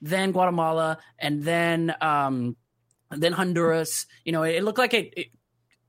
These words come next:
Mexico was doing well, but they always had these little lapses of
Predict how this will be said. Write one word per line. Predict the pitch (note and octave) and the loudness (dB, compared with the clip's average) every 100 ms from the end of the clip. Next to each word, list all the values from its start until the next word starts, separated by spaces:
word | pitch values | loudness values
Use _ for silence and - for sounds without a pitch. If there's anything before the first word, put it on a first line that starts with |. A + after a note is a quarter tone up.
| _ _ | _ _
Mexico | F#3 G#3+ G#3 F3+ | 0 0 0 0
was | E3 | -2
doing | F3 D#3+ D3+ | 0 0 2
well, | D#3+ F3+ | 2 2
but | F3+ D#3+ | -2 -4
they | |
always | D#3+ G3+ A3 | 0 0 0
had | G#3+ E3+ | -2 -2
these | E3+ | -2
little | E3 D3 D3 | -2 -4 -2
lapses | D3+ F3+ F#3 F3 | -2 0 -2 -2
of | D3 | -4